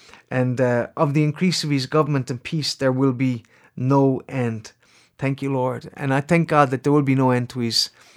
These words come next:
uh, glorious reign in Jesus' name. And so we started last week by reading Psalm twenty-three, and I want to do the same again this week, because it really sets the tone, um, uh, you know, for what we want to,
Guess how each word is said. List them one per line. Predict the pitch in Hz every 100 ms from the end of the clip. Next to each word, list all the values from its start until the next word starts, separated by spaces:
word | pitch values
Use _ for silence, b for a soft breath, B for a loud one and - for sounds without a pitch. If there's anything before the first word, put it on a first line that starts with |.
| b -
uh, | 120 117 113
glorious | 135 139 131 123 113
reign | 120 117 107 104
in | 120
Jesus' | 104 113 113 110
name. | 120 107 95 B B B B
And | - 156
so | 226
we | 226
started | - 254 240 185
last | 185 175 170
week | 135
by | 151
reading | 147 156 143
Psalm | - 147 139
twenty-three, | 143 127 135 160
and | 147
I | 147
want | 196 185
to |
do | 139 143
the | 127
same | - 131 123
again | 113 120 117
this | 127 -
week, | 135 123 - B B B B
because | 170 185 160
it |
really | 170 180
sets | 170 180 160 -
the | 135
tone, | 160 147 143 139 B B B _
um, | 139 135 131 131 -
uh, | 139 131
you | 165 165
know, | 143
for | 139 151
what | 139 160
we | 160
want | 139 135 131
to, | - 131